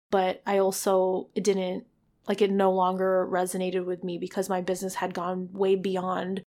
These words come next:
just lettering. Um, and here's the thing too, it's like, I didn't know that. When I first started my business, I thought I was gonna do weddings, did two weddings, and it was like, "Nope, what else are we gonna do?" And then I pivoted to courses, right? I had a lot of pivots in my business so far,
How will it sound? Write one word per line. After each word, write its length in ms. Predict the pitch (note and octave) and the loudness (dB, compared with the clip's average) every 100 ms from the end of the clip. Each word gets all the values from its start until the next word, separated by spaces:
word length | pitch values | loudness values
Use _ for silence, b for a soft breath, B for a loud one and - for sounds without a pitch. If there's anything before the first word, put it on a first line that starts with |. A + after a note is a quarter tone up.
| - | 0
just 300 | F#3+ G3+ - | 4 4 2
lettering. 640 | F#3 E3+ F#3 G2+ - G3+ - - | 0 0 0 -2 -4 -8 -10 -2
Um, 440 | A3 G#3 G3 F#3+ - | 4 6 4 2 -2
and 340 | A3 G#3 - - _ _ _ | 2 2 0 -8 _ _ _
here's 220 | B3+ D#4 C4+ | 6 6 6
the 60 | |
thing 200 | B3+ G#3+ | 4 2
too, 180 | G3+ E4 | 4 4
it's 100 | C4 G#3 | 4 4
like, 160 | F#3 - | 0 2
I 120 | A3+ | 4
didn't 220 | C#4 E3+ | 4 2
know 160 | F3 E3+ | -2 -2
that. 300 | F3 A3+ B3+ _ _ - | 0 0 -2 _ _ 0
When 140 | G#3+ | 6
I 120 | B3+ | 6
first 240 | C#4 B3 A#3+ | 6 4 4
started 200 | G3 G3 | 2 4
my 100 | F#3+ | 2
business, 280 | F#3+ G3+ G#3 | 2 0 2
I 100 | C4 | 0
thought 180 | C4+ A#3+ | 2 2
I 100 | G#3 | 0
was 140 | G#3+ | 0
gonna 200 | - G3 | 0 0
do 260 | F#3+ G3+ G3 | 2 4 6
weddings, 640 | F#3 A#3 F#3 F3 A#3+ A#3+ - - | 6 4 4 2 0 0 -6 -2
did 220 | G#3 F#3 | -2 0
two 160 | - A3+ | 0 2
weddings, 380 | F#3+ F#3 G3 | 2 2 -2
and 60 | F#3+ | -2
it 40 | G3 | -2
was 120 | F3 | -2
like, 180 | D#3+ E3 | -4 -4
"Nope, 480 | E3 E3 G3 A#3+ - _ _ | -2 2 2 2 -6 _ _
what 240 | F#3 F#3+ | 2 6
else 240 | G3+ A#3 A#3 | 8 6 6
are 40 | |
we 120 | F#3 | 2
gonna 220 | F3+ F3+ F3 | 2 0 0
do?" 220 | F3 F3 | 2 2
And 180 | G3+ G3+ | 2 2
then 100 | G3+ | 4
I 80 | G3 | 4
pivoted 480 | G#3 F#3+ F#3+ F#3 | 2 0 2 0
to 100 | - | -2
courses, 600 | - - C4+ C4+ - E3 F3+ | -8 2 4 4 -2 -4 -2
right? 200 | E3+ - | -2 0
I 40 | |
had 140 | G#3 | 2
a 40 | G3+ | 4
lot 140 | F#3+ F3 | 4 2
of 60 | |
pivots 500 | - B3+ A#3+ - - - | 0 2 2 0 -14 -6
in 140 | F#3+ | -4
my 120 | E3 | -2
business 340 | F3 F3+ E3 F3 | -2 -4 -4 -4
so 160 | E3+ | -4
far, 400 | F3 F#3 F3 F3 | -4 0 2 2